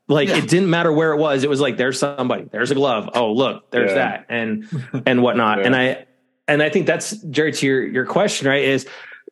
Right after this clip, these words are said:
Speaker 1: that's what makes, I think, doing M L B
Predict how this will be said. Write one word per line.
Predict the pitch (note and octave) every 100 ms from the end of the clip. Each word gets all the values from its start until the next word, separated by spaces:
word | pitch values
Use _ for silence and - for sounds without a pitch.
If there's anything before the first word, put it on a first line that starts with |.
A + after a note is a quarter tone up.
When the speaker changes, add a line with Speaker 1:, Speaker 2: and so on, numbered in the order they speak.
| _
Speaker 1:
that's | D#3 E3 -
what | A3+
makes, | F3+ F3 F3 F3 E3 - -
I | D3
think, | C3 C3+ C3
doing | B2+ A#2+ C3 C3 B2+ - - _ _ _ _
M | B2+ C3
L | B2+ A#2
B | A#2 B2 B2 A#2+ A#2 G#2+